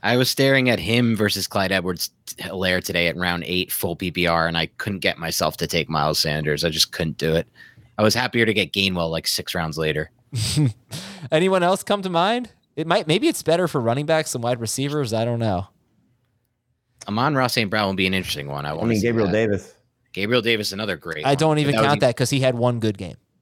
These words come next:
Speaker 1: Right, it was playoffs. Or, yeah.
Speaker 3: Well, no, I mean, he had a, a, a few touchdowns at the end of the season, too.
Speaker 2: Devin Singletary will be a good one, but we already know they've drafted a guy that's gonna take him off the field. But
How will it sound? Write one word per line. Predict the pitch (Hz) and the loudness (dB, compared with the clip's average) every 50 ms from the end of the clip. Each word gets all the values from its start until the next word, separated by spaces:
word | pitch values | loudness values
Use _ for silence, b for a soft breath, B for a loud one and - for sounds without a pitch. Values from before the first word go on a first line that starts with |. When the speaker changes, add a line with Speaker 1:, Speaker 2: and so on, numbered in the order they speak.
| _ | _
Speaker 1:
Right, | 104 95 87 82 80 82 | -6 -4 -2 0 0 -2
it | |
was | 85 85 - | -2 -4 -4
playoffs. | - 101 90 85 82 80 - - 82 | -4 -2 -2 -2 -2 -4 -6 -10 -16
Or, | - - | -16 -16
yeah. | - - - | -16 -8 -4
Speaker 3:
Well, | 160 175 180 175 | -2 0 0 2
no, | 175 165 156 | 2 2 2
I | 156 151 | 2 2
mean, | 151 151 151 | 2 2 2
he | 156 147 143 | 2 2 2
had | 139 135 127 117 | 2 2 2 2
a, | 110 104 101 101 92 - - 90 95 85 78 - - _ _ _ _ _ _ _ _ _ - | 2 2 2 0 -2 -2 -2 -2 0 0 -2 -6 -10 _ _ _ _ _ _ _ _ _ -14
a, | 53 - - - - | -14 -10 -8 -6 -4
a | 85 | -4
few | - - 113 | -2 0 0
touchdowns | 101 - 120 110 - - 87 85 82 78 | 4 4 4 4 4 4 4 6 4 4
at | 82 69 | 4 4
the | 92 | 4
end | 92 87 | 4 4
of | 80 | 2
the | 76 | 2
season, | - - 78 73 71 | 0 -2 -4 -2 -2
too. | - 85 82 82 - _ _ _ _ _ _ _ _ _ _ _ _ _ _ - | -2 -4 -4 -4 -8 _ _ _ _ _ _ _ _ _ _ _ _ _ _ -2
Speaker 2:
Devin | - 202 233 220 247 233 | 0 0 2 2 0 -2
Singletary | - - 214 214 196 185 165 - 156 143 139 135 | 0 0 2 2 4 2 2 4 2 2 2 2
will | 131 127 | 2 0
be | 117 127 131 | 0 0 0
a | 123 113 | 0 0
good | 104 127 123 110 | 0 -2 -2 0
one, | 113 113 113 | 0 0 0
but | 127 147 | 2 2
we | 160 196 208 | 2 4 4
already | 220 233 233 214 202 | 4 4 4 4 2
know | 196 190 185 175 | 2 2 2 4
they've | 156 147 139 | 2 2 0
drafted | 127 139 143 143 139 - - 135 | 2 2 2 2 2 2 0 0
a | 127 | 2
guy | 131 131 131 | 4 4 4
that's | 123 117 135 | 2 2 2
gonna | 127 123 | 0 0
take | - - 127 120 131 | 2 2 2 2 2
him | 127 123 | 2 2
off | 120 117 - | 2 2 0
the | - 104 | -2 -4
field. | - - 120 107 98 | -2 0 0 2 2
But | 120 - | 0 -4